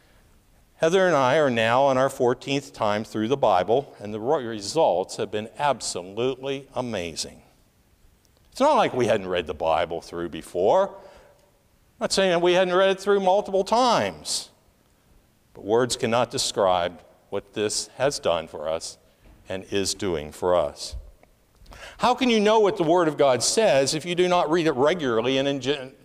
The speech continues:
generous portions? How can we know what the Word of God means unless we read it regularly and in generous portions?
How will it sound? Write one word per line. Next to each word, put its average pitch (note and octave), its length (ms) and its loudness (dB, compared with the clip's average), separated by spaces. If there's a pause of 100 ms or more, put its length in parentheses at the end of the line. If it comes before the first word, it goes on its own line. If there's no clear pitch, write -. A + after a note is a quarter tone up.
generous C3 400 0
portions? F#3 720 -2 (760)
How A#3+ 200 4
can A#3 240 0
we F#3+ 160 2
know F#3+ 340 4
what E3+ 220 4
the E3+ 80 2
Word F3 260 4
of D#3 80 0
God D#3 300 4
means D#3 840 -2 (480)
unless D#3+ 400 2
we E3+ 160 0
read D3+ 240 2
it C#3+ 120 2
regularly A2 720 0
and A2+ 140 -2
in G#2 120 -4
generous F#2 440 -2
portions? - 800 -8